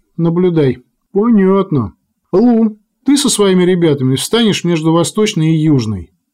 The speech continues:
«Ясно». «Вим и Чика идут со мной». Каури решительным жестом свернула план.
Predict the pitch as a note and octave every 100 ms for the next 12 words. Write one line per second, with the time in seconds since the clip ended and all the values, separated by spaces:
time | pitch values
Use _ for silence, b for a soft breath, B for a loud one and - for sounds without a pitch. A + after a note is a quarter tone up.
0 | _ _ _ _ - F2+ B2 A2 - C#2+
1 | C#2 _ _ _ _ _ _ _ - C3+
2 | C4+ B3+ F3 - C#4+ G#3 G3 A3 G3+ F#3+
3 | E3+ D#3+ D#3 C#3+ - _ _ _ _ _
4 | E3+ G3 F#3+ F#3 C3+ B2 A#2+ F3 E3+ C3
5 | A#2 A2 F3 D#3+ D3+ - B2 A#2 C3+ C3
6 | C3 C3 A2 E2+